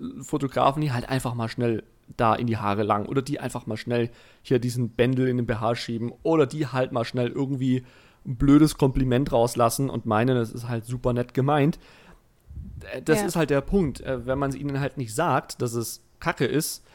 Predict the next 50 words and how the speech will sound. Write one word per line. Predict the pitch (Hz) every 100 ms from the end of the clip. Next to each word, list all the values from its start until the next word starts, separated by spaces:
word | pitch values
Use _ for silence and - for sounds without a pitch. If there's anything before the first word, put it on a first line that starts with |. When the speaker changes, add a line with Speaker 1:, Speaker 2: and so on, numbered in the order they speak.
| -
Speaker 1:
und | -
man | 127 127 127
einfach | 123 135 135
die | -
Leute | 131 147 147
nicht | 123
sensibilisiert, | 120 135 127 123 117 110 156 170 190 - - -
dann | - 127
ändert | 131 165 -
sich | 123 117
halt | 107
auch | 110 -
nichts. | 95 -
Deswegen | 117 - 123
fand | 123 131
ich | 131
das | 123
jetzt | 127 -
auch | 110
mal | 113 110
wichtig | 175 - 208 -
und | 123 120
auch | 113
schön, | - 139 143
dass | 135 - - - _
ich | - -
mit | -
dir | 143 143
auch | 127 -
über | 131 123
so | 123
ein | 120
Thema | 139 143 131
kurz | - 117
reden | 143 180
konnte, | 202 190 196 196 - _ - _
weil | - 120
ich |
finde, | - 139
das | 117
gehört | - 110
halt | 123
auch | -
einfach | 110 131 -
dazu | 117 - - 143 147
und, | 113 107 - -
ähm, | 120 110
es | 107
ist | 117 -
ja | 127